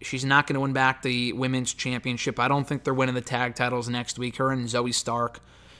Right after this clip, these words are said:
So I would, um, probably call her on up to the SmackDown roster, in my opinion. Adam Cole would be great, but I assume he's beating Kyle O'Reilly next week, and he'll probably stick around in N X T for a little while.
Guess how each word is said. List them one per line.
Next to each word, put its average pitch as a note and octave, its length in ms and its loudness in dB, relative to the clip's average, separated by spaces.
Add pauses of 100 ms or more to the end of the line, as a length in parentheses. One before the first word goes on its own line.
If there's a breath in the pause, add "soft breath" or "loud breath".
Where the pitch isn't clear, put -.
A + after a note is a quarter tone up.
(120)
So G#2+ 400 -4 (280)
I A#2+ 180 2
would, A#2 220 2
um, A2+ 400 2 (360 soft breath)
probably C3+ 400 6
call C3 300 4
her C3 180 8
on C3 180 6
up B2+ 220 0
to A#2+ 560 -2 (380 soft breath)
the A2+ 280 -2
SmackDown E3 540 4
roster, D3 420 6
in C#3+ 80 2
my C#3 140 4
opinion. C#3+ 420 0 (380 soft breath)
Adam F#3 360 8
Cole F#3 280 10
would F3+ 120 8
be D#3 100 4
great, D3+ 500 4
but C3+ 120 6
I C#3+ 80 8
assume D3+ 340 4
he's C#3 140 -2
beating D#3 420 2
Kyle E3 320 8
O'Reilly E3 400 10
next E3 300 2
week, E3 200 0
and C3+ 120 2
he'll B2+ 120 2
probably C3+ 400 4
stick D3 280 0
around C#3 180 2
in B2+ 100 -2
N B2+ 120 0
X B2+ 120 -2
T C3 140 -2
for B2 160 -2
a A#2+ 60 0
little A2+ 180 -4
while. D#3 440 8